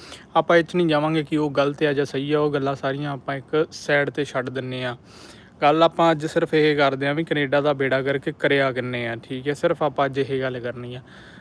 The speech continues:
ਤੇ ਤੁਹਾਨੂੰ ਮੈਂ ਦੱਸਦਾ ਕਿੰਨਾ ਕਿੰਨਾ ਨੇ ਕੈਨੇਡਾ ਦਾ ਬੇੜਾ ਗਰਕ ਕਰਿਆ। ਜੇ ਪਹਿਲੇ ਨੰਬਰ 'ਤੇ ਤੁਸੀਂ ਦੇਖਣਾ ਨਾ ਕੈਨੇਡਾ ਦਾ ਬੇੜਾ ਕਿੰਨੇ ਗਰਕ ਕਰਿਆ, ਤਾਂ ਇਹ ਦੇਖਣ ਗੋਰੇ ਵੀ ਜਿਹੜੇ ਰੈਲੀ ਕਰਦੇ ਆ ਵੀ ਪਿਛਲੇ ਸਾਲਾਂ ਦੇ ਵਿੱਚ, ਪਿਛਲੇ ਛੇ ਤੋਂ ਸੱਤ ਸਾਲਾਂ ਦੇ ਵਿੱਚ ਜਿਹੜੀ ਇਮੀਗ੍ਰੇਸ਼ਨ, ਇਹਨਾਂ ਨੇ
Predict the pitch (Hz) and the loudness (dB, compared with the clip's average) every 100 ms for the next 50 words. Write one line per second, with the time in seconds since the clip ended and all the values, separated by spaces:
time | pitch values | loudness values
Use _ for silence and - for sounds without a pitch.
0 | - 160 156 156 151 160 175 147 143 160 | 0 0 0 0 2 2 4 4 2 0
1 | 156 156 151 143 147 147 147 127 127 131 | 0 -2 -2 -2 -2 -2 -4 -2 -2 -2
2 | 131 127 117 127 - 139 135 143 151 143 | -2 -4 -4 -6 -6 -6 -4 -2 0 0
3 | 160 180 170 160 156 165 160 160 143 135 | 0 0 0 0 0 0 -2 -2 -2 -2
4 | 156 170 185 165 147 143 147 156 139 131 | -4 -2 -2 -2 -2 -2 -2 -4 -4 -4
5 | 131 143 151 160 147 139 - 143 135 139 | -2 -2 -4 -4 -4 -6 -4 -4 -4 -6
6 | - - - - 160 - - 196 170 175 | -8 -20 -20 -2 -2 0 -4 2 4 4
7 | 156 156 - 175 143 147 147 151 147 147 | 2 0 0 0 2 2 2 2 2 4
8 | 160 151 143 139 143 143 135 139 151 156 | 6 6 4 0 0 -2 0 2 2 2
9 | 165 147 - 156 156 - - - - - | 0 -6 0 0 0 -8 -20 -20 -6 0
10 | 139 147 160 151 143 131 139 - 151 143 | 2 4 4 4 2 -2 -6 -2 -2 -2
11 | - 143 135 156 - 135 - 151 143 147 | 0 0 2 -2 -2 -4 -2 0 2 0
12 | 143 - 147 160 170 160 160 151 151 151 | -2 -4 -4 -4 -2 0 0 0 -2 -6
13 | 147 151 | -4 -2